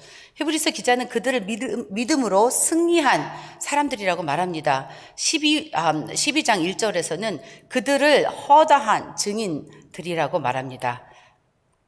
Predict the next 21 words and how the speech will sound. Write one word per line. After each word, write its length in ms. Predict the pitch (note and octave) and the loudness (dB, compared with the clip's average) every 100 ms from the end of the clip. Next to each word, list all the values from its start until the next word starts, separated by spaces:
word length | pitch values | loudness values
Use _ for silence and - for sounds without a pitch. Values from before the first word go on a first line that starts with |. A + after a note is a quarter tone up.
| _ _ _ _ _ _ - - | _ _ _ _ _ _ -20 -12
마치 280 | D#3+ E3 G3+ | -8 -6 -6
경기가 360 | E3 E3+ F#3+ G3+ | -6 -4 -4 -4
한창 400 | - D4 D#4 C4 | -2 -2 -2 -4
진행 280 | G#3 G#3+ | -4 -6
중인 320 | F3 F3+ G#3 - | -6 -6 -6 -8
운동장 760 | - A3+ B3 B3+ F#3+ C#3+ - - - | -6 -2 0 0 2 2 0 -12 -12
스탠드를 540 | - - C4+ A3 G3 G3+ | -6 -2 0 0 0 -2
가득 500 | - - A3+ D4 A#3 | -4 -4 0 0 2
메우고 520 | G3 G3+ F3+ F#3+ A3 | 0 0 0 0 -2
응원을 360 | A#3+ A#3+ G#3+ | -4 -4 -4
하는 260 | A3+ G3 F3+ | -4 -6 -8
군중처럼 800 | - F#3+ F#3+ A3 - F3 G#3 D#3+ - - - | -8 -8 -8 -8 -2 0 0 -2 -14 -20 -12
구약에 380 | - G#3+ A3 A3 | 0 4 6 4
나오는 380 | F3 E3+ G#3+ G#3 | 4 4 4 0
수많은 500 | - - C#4+ C#4 A3 | -6 0 2 2 0
믿음의 340 | F#3+ A3 A3+ | -6 -6 -6
선배들이 760 | G#3+ C4+ C4 B3 F#3+ B3+ E3+ - - - - C3+ | -6 -6 -4 -2 -4 -6 -8 -12 -20 -16 -10 -6
지금 280 | - G#3 | -4 -4
우리 160 | F#3+ A3+ | -4 -4
주변에서 600 | - F#3 F#3 D3+ - - | -4 -4 -4 -4 -6 -6
응원을 520 | A3 A3+ F#3 C#3+ G3+ | -4 -4 -4 -6 -8